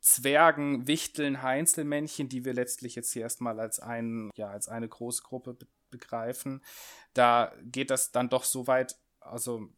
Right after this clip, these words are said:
teilweise haben wir eine Sage, in der steht nur was zur Größe, teilweise werden nur die Augen erwähnt, da haben wir dann ein wenig gesammelt.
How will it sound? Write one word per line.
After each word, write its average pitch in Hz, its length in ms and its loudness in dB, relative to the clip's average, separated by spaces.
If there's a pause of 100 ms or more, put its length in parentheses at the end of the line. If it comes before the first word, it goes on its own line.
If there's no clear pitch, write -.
(180)
teilweise 143 300 0
haben 135 120 4
wir 139 60 4
eine 131 120 2
Sage, 131 300 4
in 135 80 -2
der 131 100 2
steht 135 220 -4
nur 143 160 -2
was 135 220 4
zur 127 140 -2
Größe, 139 520 0
teilweise 123 480 0
werden 123 180 0
nur 131 120 0
die 127 140 -2
Augen 143 360 6
erwähnt, 104 500 -4
da 117 80 2
haben 123 240 2
wir 123 80 -4
dann 120 200 2
ein 117 160 -2
wenig 120 280 -2
gesammelt. 120 560 0